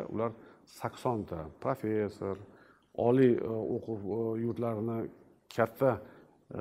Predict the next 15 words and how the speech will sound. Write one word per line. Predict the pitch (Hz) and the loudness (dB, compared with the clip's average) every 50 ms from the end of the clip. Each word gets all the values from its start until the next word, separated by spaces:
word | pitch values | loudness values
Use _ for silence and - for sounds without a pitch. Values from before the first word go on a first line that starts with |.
| 98 98 - | -2 -2 0
ilmiy, | - 127 117 113 117 123 120 110 | 0 2 2 4 4 4 4 2
e, | 85 - - - - - _ _ _ _ - - | 0 -2 -8 -16 -20 -20 _ _ _ _ -10 -10
xodimi, | - - - 107 113 107 98 101 117 110 110 110 104 101 101 107 107 | -10 -4 0 2 2 2 2 0 0 0 0 0 0 -2 -2 -4 -2
xodimi | - 113 117 120 110 127 127 117 | 2 2 4 4 4 2 2 2
bo'lgan | 120 120 117 120 117 117 | 0 0 0 0 0 0
o'z | 113 113 110 | -2 -2 -2
vaqtida | 113 110 101 - 113 117 | -4 -6 -4 -4 -4 -2
odamlar | 113 104 107 107 110 113 113 | -2 -2 -4 -4 -4 -6 -6
ishlaydi. | 113 92 - 98 92 85 76 76 78 - | -8 -8 -8 -6 -6 -6 -8 -10 -12 -10
Albatta, | - - 127 147 156 151 - 151 | -8 -4 0 0 0 0 0 0
ular | 131 117 123 139 151 151 151 - - - - - - - _ _ _ _ _ _ _ _ _ _ | 2 4 6 6 4 4 2 -4 -16 -20 -20 -20 -20 -20 _ _ _ _ _ _ _ _ _ _
senatorlarga, | - - - 117 123 131 123 117 - 113 110 117 113 107 101 104 110 107 104 | -8 -2 0 2 4 4 2 2 0 -2 -2 -2 -2 -2 -4 -4 -4 -4 -4
parlament | 101 - 110 110 113 117 117 113 113 107 117 | -2 0 0 2 4 4 2 2 0 0 0
a'zolariga, | 113 110 113 110 107 110 107 110 107 104 | 0 0 0 0 -2 -2 -2 -2 -4 -4
kongressmenlarga | - - 104 98 107 98 - - 117 113 110 110 110 113 117 143 151 156 | -4 -6 -6 -6 -6 -8 -6 -6 -6 -4 -4 -4 -6 -4 -2 -2 -2 -2